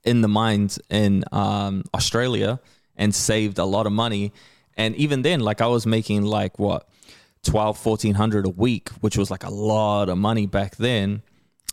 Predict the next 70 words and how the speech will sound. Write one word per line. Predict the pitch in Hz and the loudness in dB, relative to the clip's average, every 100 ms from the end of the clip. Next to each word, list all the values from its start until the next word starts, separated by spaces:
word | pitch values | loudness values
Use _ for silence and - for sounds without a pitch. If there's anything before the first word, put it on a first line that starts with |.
| - | -2
And | 101 101 98 95 92 | 0 2 2 0 0
I | 98 | -2
was | 104 | 0
living | 123 120 | 0 0
at | 90 | 0
my | 90 | -2
auntie's, | 113 131 - 101 - | 0 0 0 -4 -2
<laughs> | - | -2
so | - 104 90 - 135 - | 0 0 -2 -10 -8 -4
I | 107 | -2
didn't | 123 | 0
really | 113 113 | 2 2
have | 113 - | 0 -2
to | |
pay | - 113 110 | -2 0 0
any | 98 | -4
rent. | - 131 113 98 131 | -2 -2 -2 -2 -2
<laughs> | 82 | 0
You | 208 160 151 | 2 2 0
know | 131 | 0
what | 127 | 0
I | 123 | 0
mean? | 117 131 | -2 -2
So | 117 | -4
I'm | |
saving | 104 - 120 127 113 | -4 -2 -2 0 -2
all | 110 | 0
this | 104 - | -2 -2
money. | 104 110 120 127 - - - | 0 0 0 -4 -8 -18 -2
So | 104 | 0
I | |
ended | 107 123 | 0 0
up | 110 | 0
just | 107 92 | 0 0
buying | 107 107 104 | 0 0 0
heaps | 117 117 - | -2 -2 -2
of | 101 | -2
equipment, | - 110 - 101 - | 0 0 0 -2 -4
flying | - 120 123 120 | -4 0 0 -2
it | 76 - | -2 -2
back | 104 - | -2 0
here | 110 104 | -2 0
to | |
New | 101 98 | 0 0
Zealand, | 113 113 101 | 0 0 -2
'cause | 104 101 95 - - | -2 -2 -4 -16 -14
at | - 104 | -6 -2
the | 110 | 0
end | 120 | 0
of | 107 | 0
the | 98 | 0
day, | 110 117 | 0 0
like, | 104 - 113 | -2 -2 0
it | |
was | 113 | 0
funny | - 117 107 | 0 -4 -2
'cause | 107 | -2
all | 123 | 0
my | 139 | 0
friends | 110 117 117 | 0 -2 -2
would | 101 | -2
be | 98 | -4
like, | - - | -4 -4
"Bro, | 104 104 95 | -2 0 -2
why | 98 101 104 | -2 0 2
did | 123 123 | 2 2
you | 117 | 0
throw | 80 90 107 104 | 0 0 2 2
that | 101 92 | 0 -2
job?" | - 107 117 - | -2 -2 0 -4